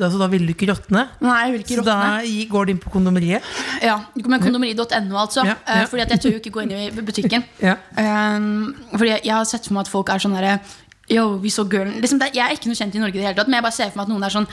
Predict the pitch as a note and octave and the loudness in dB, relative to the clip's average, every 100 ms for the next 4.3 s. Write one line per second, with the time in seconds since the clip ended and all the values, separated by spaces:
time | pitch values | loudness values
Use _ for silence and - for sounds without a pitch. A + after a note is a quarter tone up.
0 | - - - A3 G3+ G3 G3+ G3 G3 G3 | -10 -4 0 2 0 0 -2 -2 0 0
1 | F#3+ G3 F#3+ G3+ G3 G3 F#3+ A#3+ - - | 0 -4 -2 -2 0 0 0 -2 -4 -14
2 | - - - - _ _ - - - - | -20 -20 -20 -20 _ _ -14 -14 -10 0
3 | G#3 G#3 F3 F#3 F#3 F3+ F#3 F3+ F3+ F#3+ | 2 2 2 0 0 0 0 0 2 2
4 | F3 E3 | 2 4